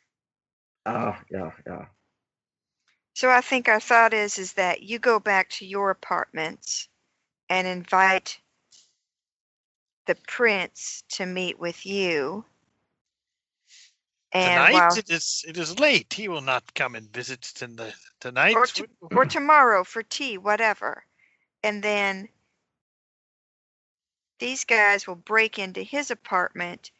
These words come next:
Speaker 2: and search it and try to figure out what's going on and if he's trustworthy.
Speaker 3: All
Speaker 1: And I
Speaker 3: right,
Speaker 1: look
Speaker 3: I will
Speaker 1: to
Speaker 3: send him an invite to meet me tomorrow at noon.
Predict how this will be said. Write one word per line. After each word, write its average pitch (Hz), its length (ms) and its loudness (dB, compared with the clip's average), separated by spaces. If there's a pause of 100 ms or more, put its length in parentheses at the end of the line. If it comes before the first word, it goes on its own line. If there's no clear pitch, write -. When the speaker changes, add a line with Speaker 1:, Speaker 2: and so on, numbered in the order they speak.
(280)
Speaker 2:
and 180 180 -10
search 220 400 -2
it - 140 -6
and 185 100 -14
try 196 200 0
to 180 60 -4
figure 185 380 -2
out 175 160 0
what's - 220 -8
going 170 320 -4
on 160 240 2
and 156 120 -8
if 180 140 -8
he's 165 240 -4
trustworthy. - 800 -6 (2250)
Speaker 3:
All 110 80 -8
Speaker 1:
And 110 80 0
I - 40 2
Speaker 3:
right, 135 140 6
Speaker 1:
look - 160 0
Speaker 3:
I 170 100 -2
will 175 200 2
Speaker 1:
to - 40 -8
Speaker 3:
send 185 340 0
him 185 160 2
an 175 100 2
invite 160 440 2
to 156 100 -16
meet 151 180 -8
me 151 140 -6
tomorrow 143 460 -2
at 131 160 -8
noon. 123 400 -8